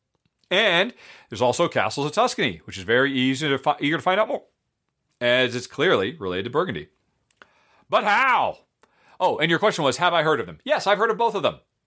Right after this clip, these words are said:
Um, I'm very excited about both of them. I have not, uh, you know, other than acknowledging the existence of them and ensuring that they will be gotten no matter what.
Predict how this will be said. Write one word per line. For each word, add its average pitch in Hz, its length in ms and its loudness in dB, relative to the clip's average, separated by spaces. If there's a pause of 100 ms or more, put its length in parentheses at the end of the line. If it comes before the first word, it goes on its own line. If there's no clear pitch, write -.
(140)
Um, 170 560 0 (220)
I'm 196 100 2
very 233 140 2
excited 233 240 0
about 214 160 0
both 214 180 -2
of 151 60 -2
them. 87 140 -6 (220)
I 170 140 2
have 175 140 0
not, 214 340 0
uh, 185 220 2
you 180 60 -2
know, 160 100 2
other 214 260 2
than 196 240 0
acknowledging 175 640 0
the 170 140 2
existence 160 560 -4
of 277 260 0
them 339 260 0 (300)
and 147 220 2
ensuring 202 540 0
that 151 120 0
they 165 300 2
will 170 400 0
be 208 160 -4
gotten 170 520 -2
no 131 140 -4
matter 160 240 4
what. 165 380 0